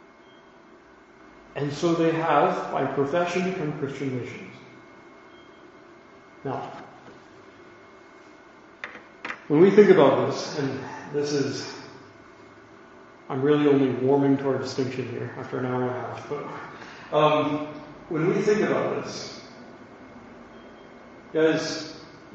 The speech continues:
you and I live in a Christian nation. No, <laughs> it, it, it,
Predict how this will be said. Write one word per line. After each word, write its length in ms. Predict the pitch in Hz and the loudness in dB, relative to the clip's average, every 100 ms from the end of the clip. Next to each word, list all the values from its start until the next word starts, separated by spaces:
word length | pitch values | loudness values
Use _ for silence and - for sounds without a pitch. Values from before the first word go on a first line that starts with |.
| 151 | 0
you 200 | 190 196 | 4 6
and 80 | |
I 260 | 175 160 147 | 6 4 4
live 240 | 175 175 | 0 0
in 60 | 165 | -2
a 40 | |
Christian 340 | 139 123 135 131 | -4 -6 -8 -8
nation. 480 | 147 151 139 - - - - - - - - - - - - - - - - - - - - - 156 | -8 -8 -10 -12 -16 -20 -20 -20 -20 -20 -20 -20 -20 -20 -20 -20 -20 -20 -20 -20 -20 -20 -20 -14 2
No, 540 | 190 196 - - - | 8 8 8 6 2
<laughs> 140 | - 185 | -2 -4
it, 380 | 180 175 190 | -2 -2 -2
it, 380 | 180 - - - | -2 -2 -4 -4
it, 240 | 208 214 | -8 -8